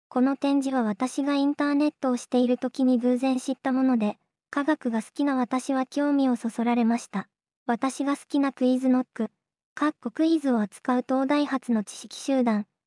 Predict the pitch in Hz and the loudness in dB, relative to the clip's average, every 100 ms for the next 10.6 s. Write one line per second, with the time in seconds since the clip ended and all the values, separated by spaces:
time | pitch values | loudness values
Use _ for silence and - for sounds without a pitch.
0 | _ 240 240 254 262 262 269 269 254 254 | _ -2 0 2 2 2 2 0 -2 -2
1 | 254 269 - 226 208 214 226 214 - 208 | 0 -2 0 0 2 0 -2 -6 -8 -8
2 | _ _ _ - 294 294 294 254 233 220 | _ _ _ -2 -2 2 4 4 4 2
3 | - - 277 262 240 214 214 214 - _ | -2 -2 -2 0 0 2 2 0 -4 _
4 | _ _ _ - 277 330 - 226 208 - | _ _ _ -4 -2 -2 -2 -4 -2 -2
5 | - 247 226 220 - - 226 240 - 196 | 0 2 4 0 -2 0 0 0 -4 -8
6 | - _ _ _ - 269 285 277 285 269 | -8 _ _ _ -4 0 2 2 2 2
7 | 269 269 269 269 262 240 240 277 277 - | 0 -2 -2 -2 0 0 -2 -4 -2 0
8 | 302 277 254 233 208 196 226 254 269 262 | 0 0 -2 0 0 2 2 2 2 2
9 | 220 - 254 262 240 240 247 254 - 208 | 2 0 -2 0 -2 -2 -2 -2 -4 -2
10 | 202 208 202 202 202 208 | -2 -2 0 0 0 -2